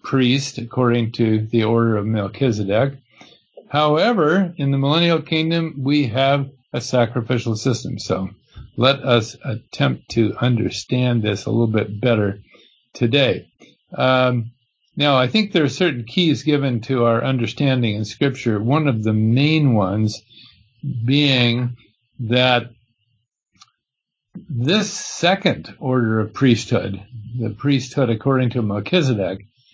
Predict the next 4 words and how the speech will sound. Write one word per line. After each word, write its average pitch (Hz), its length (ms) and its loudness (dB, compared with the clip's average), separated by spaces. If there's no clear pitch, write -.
is 131 320 0
not 131 680 2
about, 120 720 0
um, 123 800 0